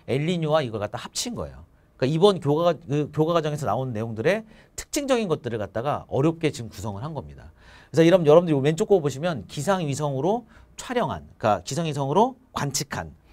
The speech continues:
적외선 방출 복사 에너지라고 했어요. 그래서 요 문제의 의도는 적외선 방출 복사니까, 이 적외선 방출 복사니까 아, 구름의 최상부의 높이를 갖다가 얘기를 하는구나. 이 문제가 의도에 들어가 있었던 겁니다.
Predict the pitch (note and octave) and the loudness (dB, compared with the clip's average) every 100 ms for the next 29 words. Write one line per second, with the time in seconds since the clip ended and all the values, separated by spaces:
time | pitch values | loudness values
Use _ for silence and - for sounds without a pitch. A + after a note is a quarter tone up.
0 | - - _ - C3+ D#3 C#3+ A3 B3 - | -20 -20 _ -4 4 4 6 2 0 -16
1 | _ - A#2 C3+ - G#3 G#3 C#3 - F#3 | _ -8 -6 -4 -4 -4 0 -2 -2 -4
2 | C3+ A2 F#2 D#2+ D2 - C2+ C#2+ _ - | -2 -4 -6 -10 -14 -18 -20 -20 _ -20
3 | - - D3+ F#3 B2+ - D#3+ C#3 D3 D3+ | -8 -4 2 2 2 2 2 2 -4 0
4 | F3 - C#3+ C#3+ C#3+ F3 F#2 C#3+ D#3 E3 | 0 0 -4 -2 -2 -2 -4 -6 -4 -4
5 | C#3+ D3 A#2 A2+ G2+ F2+ F#2+ D3+ G#2+ B2 | -4 -8 -10 -10 -12 -8 -6 -6 -8 -6
6 | C#3 A#2 A2 F#2 G2+ G2 F3 G#3 - - | -6 -8 -10 -12 -12 -4 -4 -4 -8 -20
7 | _ G#2 - C3 B2+ C#3+ G3+ A3 _ _ | _ -6 -6 -8 -4 -2 -2 -4 _ _
8 | - A3+ B3 A3 G3 B2+ - B2+ G#2+ F#2 | -8 -4 -4 0 0 0 -6 -8 -8 -8
9 | F#2+ A2+ F#3 - G2 G2 A#2 A#2 F#2 F#2 | -6 -2 -2 -2 -6 -4 -6 -6 -8 -6
10 | G2+ - - _ - E3+ A#2+ B2+ C3 C#3 | -8 -10 -20 _ -2 -2 -2 -4 -2 -2
11 | G2+ C#3 C#3+ C#3+ C#3+ A#2 F#2+ - F#2 D#2 | -2 -2 -2 -2 -2 -6 -6 -10 -14 -14
12 | C#2 - | -16 -20